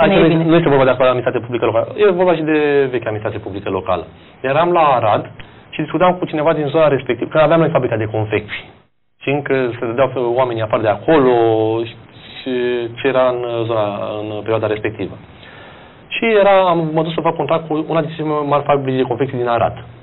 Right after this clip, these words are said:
Speaker 1: Și se plângea directorul de acolo, care avea aproape mii și ceva de angajate, că se, e mâna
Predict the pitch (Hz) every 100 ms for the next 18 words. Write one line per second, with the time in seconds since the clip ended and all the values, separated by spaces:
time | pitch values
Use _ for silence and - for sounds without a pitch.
0 | - - _ _ - 180 170 156 165 139
1 | 143 135 117 107 101 156 151 - 113 110
2 | 135 117 110 98 107 - - - - 120
3 | 117 113 113 107 101 95 107 165 160 151
4 | 135 143 135 123 127 139